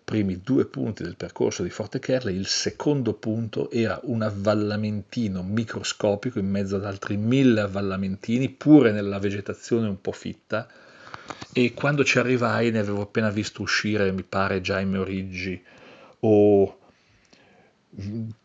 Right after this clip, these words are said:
Vincenzo Crippa. Jaime Origi non era, non era in quella gara, Vincenzo Crippa sicuramente, che già stava dando i numeri, Vincenzo, perché la difficoltà di quel percorso era veramente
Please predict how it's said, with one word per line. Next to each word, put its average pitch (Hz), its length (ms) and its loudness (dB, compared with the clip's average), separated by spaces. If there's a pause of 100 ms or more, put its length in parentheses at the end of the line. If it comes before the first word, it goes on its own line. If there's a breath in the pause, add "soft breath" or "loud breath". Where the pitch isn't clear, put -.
(300)
Vincenzo 131 520 2
Crippa. 98 340 -2
Jaime 107 280 4
Origi 101 260 0
non 95 160 0
era, 87 240 -2
non 87 360 -6
era 90 140 -4
in 90 80 -4
quella 85 240 -6
gara, 85 180 -10 (260)
Vincenzo 117 400 -2
Crippa 107 360 -4
sicuramente, 98 720 -4
che - 300 -2 (420 loud breath)
già - 280 0
stava 95 300 0
dando 98 260 2
i 104 40 4
numeri, 92 400 -2
Vincenzo, 92 580 -4
perché 92 300 -4
la 95 120 0
difficoltà 95 480 -4
di 101 80 2
quel 92 160 -8
percorso - 500 -6
era 85 100 -4
veramente 85 680 -10